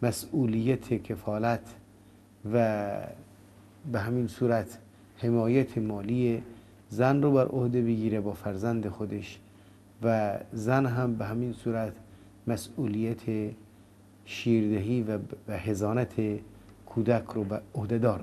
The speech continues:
بشه. آیه، جمله بعدی در آیه هست، میگه: «لا تکلف نفس الا وسعها.» هیچ انسانی بیش از توانش، اه، مسئولیت بهش داده نمیشه. این جمله در هر زمینه‌ای،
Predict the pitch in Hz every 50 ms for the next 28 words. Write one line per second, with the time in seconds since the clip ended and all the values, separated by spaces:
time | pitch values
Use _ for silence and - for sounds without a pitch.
0 | - - - - - - - - - - - - - - - - - - - -
1 | - - - - - - - - - - 160 190 208 202 196 185 190 - 165 151
2 | 156 - - - 147 143 151 170 185 190 170 170 165 175 170 165 156 - - 147
3 | 151 156 151 147 139 123 - 135 127 127 131 135 135 131 - 131 - - 135 131
4 | 120 113 101 - 113 110 120 135 139 - - - 131 127 - - 156 131 113 104
5 | 98 98 95 98 - 98 101 - - - - - - - - - - - - -
6 | - - - - - - - - - - - - - 170 170 - 101 156 131 -
7 | 151 147 143 139 135 131 127 135 - - - - - - - - 131 127 - -
8 | 117 95 95 - - 104 104 110 127 135 135 127 123 107 - - - - - -
9 | - - - - - - - - - - - - - - 113 107 101 101 98 95
10 | 92 101 110 110 98 - - - 139 110 101 110 120 123 131 127 - - 113 113
11 | 107 92 - - - 104 98 90 101 107 107 107 107 - - - - - - -
12 | - - - - - - 95 87 82 - - - - - - - - - - -
13 | - - - - - - - - 202 180 170 208 208 214 214 180 185 165 139 131
14 | 160 190 175 156 139 147 151 147 147 147 156 175 175 156 143 139 135 143 -